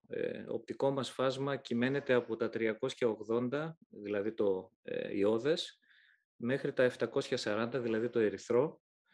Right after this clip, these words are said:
Έτσι, και για να είμαστε πιο συγκεκριμένοι, ε, εδώ είναι οι συχνότητες οι οποίες βλέπουμε και η ένταση με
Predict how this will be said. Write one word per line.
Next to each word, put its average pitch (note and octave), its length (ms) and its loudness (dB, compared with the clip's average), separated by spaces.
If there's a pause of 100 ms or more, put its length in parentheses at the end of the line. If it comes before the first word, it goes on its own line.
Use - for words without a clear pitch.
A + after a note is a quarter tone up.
(320)
Έτσι, C#3+ 280 0
και D3+ 100 0
για C3 180 2
να B2+ 80 2
είμαστε B2+ 480 2
πιο B2+ 240 0
συγκεκριμένοι, B2+ 1080 0
ε, G2+ 460 2
εδώ A#2 280 4
είναι C#3 200 4
οι C3 80 4
συχνότητες C3 760 -2
οι - 40 2
οποίες A#2+ 340 2
βλέπουμε B2 420 4
και B2 140 0
η A#2 100 6
ένταση C3 600 -2
με A2+ 240 -2